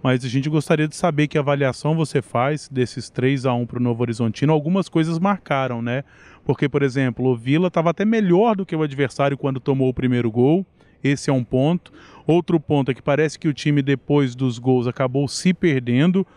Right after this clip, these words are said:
Foi a primeira vez, depois que o Vila tava atrás do placar, que eu até falei com o Hugo, que vi um time, é, ser,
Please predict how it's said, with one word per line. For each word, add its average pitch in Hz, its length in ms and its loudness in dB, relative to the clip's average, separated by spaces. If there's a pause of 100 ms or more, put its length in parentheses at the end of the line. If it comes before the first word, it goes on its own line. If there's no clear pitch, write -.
(280)
Foi 156 140 2
a 147 40 -4
primeira 190 360 0
vez, 160 320 -2
depois 135 320 0
que - 80 -6
o - 20 -2
Vila 131 160 0
tava 123 220 -2
atrás 123 260 -2
do 117 80 -6
placar, 139 340 -2
que 170 380 -2
eu 135 140 0
até 139 160 -2
falei 135 280 0
com 123 280 -2
o 156 80 2
Hugo, 156 100 -4
que - 140 -4
vi 143 160 0
um 160 100 4
time, 160 560 2 (480)
é, 135 360 0
ser, 160 460 -2